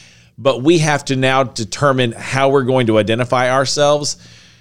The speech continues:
And then we turn around and, of course, you know, we had a four-star general, the first transgender four-star general,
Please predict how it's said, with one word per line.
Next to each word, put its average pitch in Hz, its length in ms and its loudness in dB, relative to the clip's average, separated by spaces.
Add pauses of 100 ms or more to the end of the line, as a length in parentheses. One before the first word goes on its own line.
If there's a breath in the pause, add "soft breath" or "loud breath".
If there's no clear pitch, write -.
(160 soft breath)
And 156 120 0
then 202 120 2
we 180 100 2
turn 139 220 0
around 117 320 0
and, 113 120 -4
of - 120 -10
course, 180 580 2
you 131 140 -6
know, 110 200 2
we 123 240 -2
had 131 200 0
a 117 80 2
four-star 185 580 2
general, 139 460 2
the 220 80 -2
first - 340 -2
transgender 147 1040 0
four-star 151 500 2
general, 104 520 -2